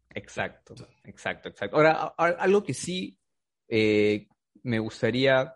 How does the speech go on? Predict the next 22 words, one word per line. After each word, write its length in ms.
que 460
el 60
Ministerio 320
de 40
Cultura 320
impulsara 420
un 60
poco 180
más 160
serían 280
las 100
propuestas 680
en 500
medios 240
alternativos 600
como, 580
como 200
la 60
internet, 360
por 140
ejemplo, 300
¿no? 100